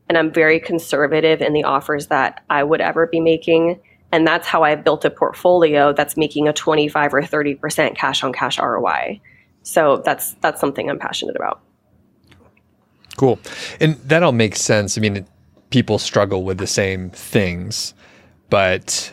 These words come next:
Speaker 2: the way that you communicate, because you're f-, in that demographic and audience, like, you could frame it in a way that, I guess, draws in that kind of audience. And, and my audience is si-, it's, like, the opposite, but similar. So it's, like,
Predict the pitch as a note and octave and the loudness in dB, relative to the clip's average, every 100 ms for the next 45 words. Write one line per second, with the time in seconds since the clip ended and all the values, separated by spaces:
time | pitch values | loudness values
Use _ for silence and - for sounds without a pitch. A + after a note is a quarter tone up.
0 | - A2 G2+ F#2+ G#2+ A2 G#2+ G#2 G2+ G2 | -8 0 0 2 2 4 4 2 0 -4
1 | - _ _ _ _ C3+ A2+ G#2 A#2+ - | -14 _ _ _ _ -2 0 2 0 0
2 | A2+ G2+ G#2 G#2+ C3 B2+ - A2+ G2 G2 | -6 -4 -4 -2 -2 -4 -4 -4 -2 -6
3 | F2+ - _ - A#2 G#2 F2+ - _ _ | -8 -16 _ -4 0 0 -2 -6 _ _
4 | - G#2 G2 A#2 A2 A#2+ G#2+ G2+ D3+ C#3 | -2 0 0 0 0 -2 -4 -2 0 2
5 | G#2+ G2 F#2 G#2+ G2+ A#2 A2+ F#2+ - A2 | 0 -2 -2 -4 0 0 0 -2 -4 -2
6 | G#2 G2 F#2+ A2 G2 F#2 F#2+ F#2+ F#2+ F#2+ | -2 -2 -4 -2 -2 0 2 2 0 -2
7 | F#2 - G#2 F#2 - _ _ _ _ _ | -6 -4 -2 -2 -8 _ _ _ _ _
8 | _ _ _ - A2 F#2 - - - - | _ _ _ -6 -2 0 -2 -6 -12 -20
9 | - _ _ _ _ _ _ _ _ _ | -20 _ _ _ _ _ _ _ _ _
10 | _ - A2 G#2 G#2 G2 G#2+ G2 F#2+ F#2+ | _ -4 2 4 4 0 -2 -2 -4 -4
11 | - G2+ F#2 F#2 F#2 F2+ F2+ F#2+ C3+ A#2 | -4 -4 -2 0 0 -2 -6 -2 0 0
12 | - A2+ A2 A2 A2 G2+ G2 G2+ F#2+ F#2+ | -4 -4 -2 0 0 2 0 0 -4 -4
13 | G2+ F#2 - - D#3 A#2 A2 G#2 G#2+ F#2 | -6 -4 -4 0 -2 -2 -4 -2 -2 -2
14 | - A2 B2+ - - F2+ G#2 - A#2 G2 | -2 0 -2 -2 -8 -8 -4 -2 0 -2
15 | F2+ - F#2+ - F#2 | -4 -4 -4 -4 -6